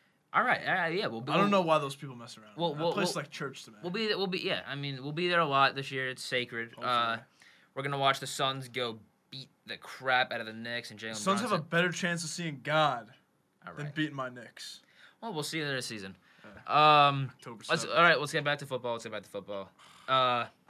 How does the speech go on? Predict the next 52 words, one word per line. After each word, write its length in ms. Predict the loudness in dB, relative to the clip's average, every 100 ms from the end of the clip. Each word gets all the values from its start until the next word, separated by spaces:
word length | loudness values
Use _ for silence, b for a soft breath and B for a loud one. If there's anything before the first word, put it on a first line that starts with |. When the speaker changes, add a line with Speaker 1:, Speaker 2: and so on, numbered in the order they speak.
| B B
Speaker 1:
<laughs> 400 | _ _ -8 -2
I 100 | 2
know 120 | 2
you 160 | 2
hate 220 | 0 -2 -2
football, 240 | -6 -6
but 80 | -6
let's, 200 | -10 -10
let's 140 | -14 -12
be 140 | -8
real. 280 | -6 -6 -8 -14
It's, 180 | -16
it's 100 | -16
football 260 | -10 -6 -4
season. 340 | -4 -8 -6
Basketball 260 | -2 -2 -2
isn't 140 | -2
on 180 | 2 2
yet. 280 | 2 -4 -8 _ b b b b b b b b b -20
Speaker 2:
And 100 | -16
we'll 120 | -14
be 100 | -16
playoffs 340 | -12 -12 -10 -12
soon. 200 | -16 -18 -20 b b b -12
Speaker 1:
I 40 |
mean, 200 | -10 -12 -16 -10
Speaker 2:
I 60 |
Speaker 1:
you, 100 | -8
Speaker 2:
can't 100 | -4
Speaker 1:
you 60 | -2
Speaker 2:
wait. 40 |
Speaker 1:
just 140 | -2 -4
can't 200 | -4 -4
wait 140 | -6
to 60 | -8
get 180 | -10 -10
beat 140 | -8
by 80 | -6
Lehigh 260 | -6 -6 -8
this 160 | -10
year. 100 | -12
Is, 120 | -12
is 140 | -12 -12
that 120 | -10
it? 220 | -10 -8
Speaker 2:
Yo, 420 | -4 -2 0 -4 -10
chill. 560 | -16 -10 -8 -6 -8 -14 b b b b b b b _ _ _ _
Speaker 1:
You're 80 | 8
not 180 | 8 10
beating 180 | 4 4
that 100 | 0
team. 180 | -6